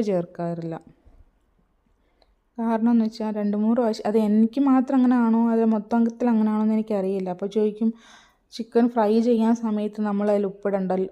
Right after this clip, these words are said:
ഉപ്പ് ഇടാറുണ്ടല്ലോ" എന്ന്. അതാകുമ്പം അതും എനിക്ക് അതിങ്ങനെ എക്സ്പ്ലെയിൻ ചെയ്ത് തരാണ്ടെന്ന് എനിക്കറിയില്ല. ഞാൻ ചിക്കൻ ഉപ്പിട്ട് വയ്ക്കുമ്പോൾ റബ്ബർ പോലെ ആയിപ്പോവും. അതുകൊണ്ട്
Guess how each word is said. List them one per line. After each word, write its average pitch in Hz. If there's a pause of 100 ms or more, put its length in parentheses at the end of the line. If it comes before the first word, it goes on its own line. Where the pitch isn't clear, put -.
ഉപ്പ് 190
ഇടാറുണ്ടല്ലോ" 185
എന്ന്. 170 (280)
അതാകുമ്പം 226 (760)
അതും 202
എനിക്ക് 214 (420)
അതിങ്ങനെ 202
എക്സ്പ്ലെയിൻ 220
ചെയ്ത് 226
തരാണ്ടെന്ന് 214
എനിക്കറിയില്ല. 190 (1040)
ഞാൻ 220
ചിക്കൻ 226 (140)
ഉപ്പിട്ട് 226
വയ്ക്കുമ്പോൾ 196
റബ്ബർ 190 (100)
പോലെ 214
ആയിപ്പോവും. 170 (920)
അതുകൊണ്ട് 214